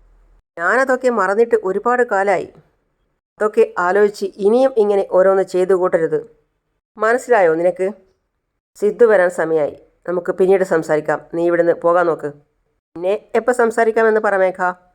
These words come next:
അയ്യോ, ഞാൻ തന്നെ നിന്നെ വിളിച്ച് പറഞ്ഞോളാം. ദയവ് ചെയ്ത് ഇപ്പോൾ ഇവിടുന്ന് പോകാൻ നോക്ക്. ഉറപ്പായും നീ വിളിക്കോ മേഘ? ഉറപ്പായിട്ടും വിളിക്കാം.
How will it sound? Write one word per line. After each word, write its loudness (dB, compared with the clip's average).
അയ്യോ, 2
ഞാൻ 0
തന്നെ 4
നിന്നെ 4
വിളിച്ച് 0
പറഞ്ഞോളാം. -2
ദയവ് 2
ചെയ്ത് 0
ഇപ്പോൾ 0
ഇവിടുന്ന് -2
പോകാൻ 2
നോക്ക്. -4
ഉറപ്പായും -2
നീ 0
വിളിക്കോ 0
മേഘ? -2
ഉറപ്പായിട്ടും 0
വിളിക്കാം. 0